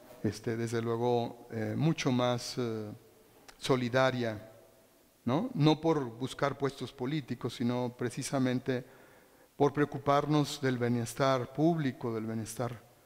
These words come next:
que me parece que también eso se ha olvidado, ¿no? De, incluso aquí en nuestras carreras de ciencia política, este, se les olvida que,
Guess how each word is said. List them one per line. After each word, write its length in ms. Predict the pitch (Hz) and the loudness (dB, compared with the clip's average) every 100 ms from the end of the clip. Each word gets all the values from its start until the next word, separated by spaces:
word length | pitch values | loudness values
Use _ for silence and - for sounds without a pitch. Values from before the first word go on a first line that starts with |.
| _ _ _ | _ _ _
que 80 | - | -2
me 120 | 123 | -2
parece 440 | 113 117 120 - 123 | -2 -4 -2 -4 -4
que 220 | 117 107 | -6 -6
también 460 | - 143 123 139 | -2 2 4 4
eso 200 | 139 143 | 2 0
se 140 | - 131 | -4 -4
ha 40 | |
olvidado, 640 | 120 120 131 160 165 127 - - - - _ _ | -2 -2 4 4 4 0 -6 -20 -20 -20 _ _
¿no? 280 | 117 131 196 - - - _ _ _ _ _ - | 0 0 -2 -8 -20 -20 _ _ _ _ _ -8
De, 480 | 113 110 104 107 113 | -6 -4 -6 -6 -4
incluso 480 | 123 160 190 - | -2 2 2 4
aquí 300 | 202 - 160 | 4 2 2
en 80 | 202 | 4
nuestras 280 | 151 131 123 | 4 2 -2
carreras 360 | 131 123 143 156 | -2 2 4 4
de 40 | |
ciencia 360 | - 139 139 156 | 4 0 2 0
política, 840 | 131 123 147 165 - 160 143 131 | 2 -2 -2 -6 0 2 4 2
este, 300 | 117 - 131 | -2 -6 -8
se 140 | - | -2
les 180 | 127 120 | -2 0
olvida 540 | 131 120 131 160 180 175 | -2 -2 -4 0 0 2
que, 240 | 139 120 | 0 0